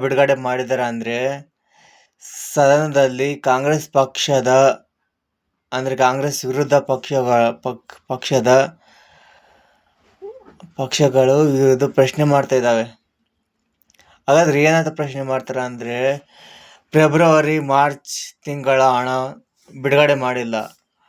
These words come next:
ಹಾಗಾದ್ರೆ ಒಂದು ಸಾರಿ ಹಣ ಬಿಡುಗಡೆ ಮಾಡೋಕ್ಕೆ ಎಷ್ಟು, ಒಂದು ಸಾರಿ ಬಿಡುಗಡೆ ಮಾಡೋಕ್ಕೆ ಎರಡೂವರೆ ಸಾವಿರ, ಎರಡೂವರೆ ಸಾವಿರ ಕೋಟಿ ಹಣ ಬಿಡುಗಡೆ,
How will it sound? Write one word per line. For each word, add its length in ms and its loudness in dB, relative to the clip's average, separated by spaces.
ಹಾಗಾದ್ರೆ 520 2
ಒಂದು 280 0
ಸಾರಿ 320 2
ಹಣ 220 4
ಬಿಡುಗಡೆ 380 0
ಮಾಡೋಕ್ಕೆ 580 -4
ಎಷ್ಟು, 280 -8
ಒಂದು 160 -4
ಸಾರಿ 160 6
ಬಿಡುಗಡೆ 360 4
ಮಾಡೋಕ್ಕೆ 240 0
ಎರಡೂವರೆ 340 4
ಸಾವಿರ, 440 0
ಎರಡೂವರೆ 340 2
ಸಾವಿರ 340 0
ಕೋಟಿ 360 -2
ಹಣ 180 2
ಬಿಡುಗಡೆ, 440 4